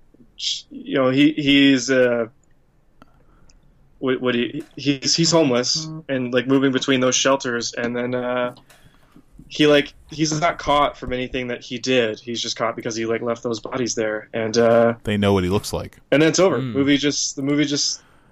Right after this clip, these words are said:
Speaker 1: it doesn't give us, like, a, a grand climax. It just ends.
Speaker 2: I actually,
Speaker 3: Yeah.
Speaker 2: uh,
Speaker 1: And, uh,
Speaker 2: the scene when
Speaker 1: or
Speaker 2: he's confronted by the police officer,
Speaker 3: Oh, yeah.
Speaker 2: all I was thinking about was how someone could handle that now in America. You'd
Speaker 3: Mm.
Speaker 2: just be like,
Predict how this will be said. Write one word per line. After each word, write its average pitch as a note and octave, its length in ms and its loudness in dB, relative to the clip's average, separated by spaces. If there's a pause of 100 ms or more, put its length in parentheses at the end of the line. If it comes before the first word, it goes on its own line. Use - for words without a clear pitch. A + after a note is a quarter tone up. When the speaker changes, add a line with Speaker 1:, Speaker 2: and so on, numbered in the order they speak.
(380)
Speaker 1:
it C#3 160 0
doesn't C#3+ 420 2
give C3 180 0
us, C#3+ 200 0
like, B2+ 120 0
a, B2 200 2
a B2+ 80 -2
grand B2 380 0
climax. C#3 500 0
It B2 60 -8
just B2+ 260 -6 (180)
ends. B2+ 540 -2 (260)
Speaker 2:
I A2 140 2
actually, C#3 320 4
Speaker 3:
Yeah. C3 140 6
Speaker 2:
uh, G2+ 200 6
Speaker 1:
And, F#2+ 100 4
uh, B2 460 4 (480)
Speaker 2:
the A#2 100 -2
scene D3 380 2
when C3+ 120 4
Speaker 1:
or - 20 2
Speaker 2:
he's B2+ 280 4
confronted G#2 640 0
by G#2 180 4
the G2 100 0
police G2+ 380 -2
officer, C3 600 0 (420)
Speaker 3:
Oh, B2+ 100 -4
yeah. B2+ 360 0
Speaker 2:
all C3 220 10
I D3+ 40 8
was C#3 200 4
thinking A2+ 340 0
about F#2+ 300 2
was F#2 140 -2
how G2 200 4
someone G#2 380 0
could F#2+ 160 -2
handle G2+ 340 -2
that F#2 180 -2
now F2+ 460 -2
in G2+ 80 -6
America. G2 720 -2 (220)
You'd B2+ 260 -4
Speaker 3:
Mm. - 20 -10
Speaker 2:
just - 240 -4
be G#2+ 80 2
like, F#2 400 0